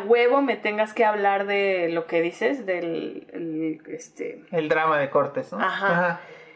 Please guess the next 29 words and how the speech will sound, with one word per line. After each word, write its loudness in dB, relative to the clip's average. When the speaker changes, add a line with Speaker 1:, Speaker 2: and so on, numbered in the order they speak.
Speaker 1:
Eh, 2
honestamente, 2
yo 0
tampoco 0
lo 2
espero 0
así, -4
porque -6
siendo -4
El 0
Conjuro, 2
sé -4
que -2
se -6
puede 2
enfocar -2
más -6
en -8
otras -4
cosas, -2
eh, -4
pues -8
sí, 0
como -2
más, -6
este, -6
mm, -10
no 2
sé, -2